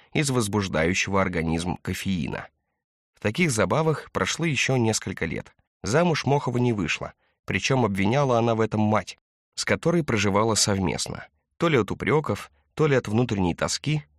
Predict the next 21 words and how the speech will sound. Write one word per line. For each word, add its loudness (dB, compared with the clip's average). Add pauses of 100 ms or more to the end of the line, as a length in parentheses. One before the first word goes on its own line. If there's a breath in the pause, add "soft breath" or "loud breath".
(100)
мать 0
умерла. -4 (560)
Без 0
её 2
пенсии -2
денег 0
на 2
жизнь 0
уже 0
не 2
хватало, -2 (360)
и 0
Мохова 4
дополнительно 2 (300 soft breath)
устроилась 0
на 2
полставки -2
медсестрой -2 (240 soft breath)
в -4
женское 0
отделение. -4